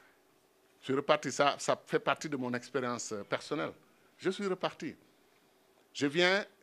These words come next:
les enseignements que j'avais à l'université en mille neuf cent quatre-vingt-quatre, quand je suis venu jeune assistant, mille neuf cent quatre-vingt-quatre,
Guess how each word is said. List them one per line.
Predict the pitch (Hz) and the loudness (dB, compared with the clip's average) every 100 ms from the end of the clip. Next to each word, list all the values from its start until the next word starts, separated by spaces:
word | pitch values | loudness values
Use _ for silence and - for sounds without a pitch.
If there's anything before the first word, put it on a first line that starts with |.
| - | -4
les | 143 143 | 0 4
enseignements | 175 175 170 156 151 | 4 4 2 2 0
que | 151 | -2
j'avais | 131 139 135 123 - | 0 2 2 -2 -4
à | 117 | -4
l'université | 120 139 143 143 - 131 110 | -2 -2 2 0 -2 -6 -6
en | 113 110 | -6 -4
mille | 110 180 | -2 -2
neuf | 170 | -2
cent | - 147 | -2 -2
quatre-vingt-quatre, | 147 139 123 117 - - _ _ - | -2 -4 -8 -4 -4 -6 _ _ -6
quand | 147 | -4
je | - | -4
suis | 143 | -4
venu | 135 120 | -2 -2
jeune | 104 147 151 | 0 -2 0
assistant, | 127 - - 107 - _ _ _ _ | -6 -8 -10 -12 -14 _ _ _ _
mille | 110 151 | -6 -4
neuf | 156 | -2
cent | 147 | -4
quatre-vingt-quatre, | 143 123 120 110 107 | -2 -6 -6 -8 -10